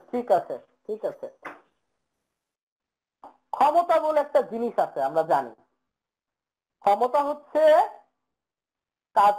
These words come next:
by সময়। তাহলে খেয়াল করো এখানে আমরা কি দেখলাম, প্রথম সূত্র কি পেলাম? W is equal to V I T। তাহলে মানে ক্ষমতা P is equal to হচ্ছে W by T আমরা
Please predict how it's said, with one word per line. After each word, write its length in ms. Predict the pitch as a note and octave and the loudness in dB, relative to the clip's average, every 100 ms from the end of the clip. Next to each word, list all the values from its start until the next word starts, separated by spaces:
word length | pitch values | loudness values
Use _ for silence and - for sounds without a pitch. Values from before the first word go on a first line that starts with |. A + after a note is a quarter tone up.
| G3+ | 0
by 200 | A3+ A#3+ D#4 G4 - _ _ _ _ _ _ _ _ _ _ _ _ _ _ _ _ _ | 2 2 2 -6 -16 _ _ _ _ _ _ _ _ _ _ _ _ _ _ _ _ _
সময়। 340 | D4 D4 F3+ - _ _ _ _ _ _ _ _ _ - | 0 2 0 -4 _ _ _ _ _ _ _ _ _ -4
তাহলে 180 | A#3 B3 | -2 -2
খেয়াল 180 | - C#4 C#4 | -2 -2 -2
করো 120 | A3 G#3+ | -6 -6
এখানে 180 | G#3+ C4 | -6 -6
আমরা 120 | C4+ C4 | -4 -6
কি 80 | C4+ C4 | -6 -6
দেখলাম, 300 | B3 B3 A#3+ B3 - _ _ | -2 0 0 -2 -12 _ _
প্রথম 200 | A3+ B3+ A3+ | -8 -6 -8
সূত্র 160 | B3 D4+ | -10 -10
কি 80 | B3+ A#3+ | -8 -4
পেলাম? 200 | A#3 A#3+ A3 | -2 0 0
W 260 | G#3+ A3+ A#3+ | -2 -4 -8
is 60 | G#3 | -10
equal 180 | A#3 A#3 A3+ | -4 -4 -4
to 60 | A3+ F3 | -8 -8
V 20 | G3 - E3+ | -12 -4 -2
I 40 | F3+ E3+ | -2 -6
T। 20 | D4 C#4+ - _ _ _ _ _ - _ _ - | -10 -10 -14 _ _ _ _ _ -20 _ _ -2
তাহলে 360 | A#3 D#4 A#3+ D#3+ F#3 - _ _ _ _ _ _ _ _ - | 2 2 2 -2 -2 -6 _ _ _ _ _ _ _ _ -4
মানে 160 | F#3 G3 G3 | -2 -2 0
ক্ষমতা 340 | A#3 B3 C4+ D4+ | 0 2 2 0
P 20 | D4+ C#4+ | -2 -10
is 80 | B3 B3+ | -12 -8
equal 200 | C#4 C4+ | -6 -4
to 40 | C4 | -2
হচ্ছে 200 | B3+ - C#4+ G#3 F#3 G#3 | -4 2 2 2 0 -2
W 40 | A3 A3 | 0 2
by 120 | A#3+ F#4+ - _ - | 0 -2 -12 _ -8
T 20 | C4+ G#3 | 0 0
আমরা 160 | G3 | 2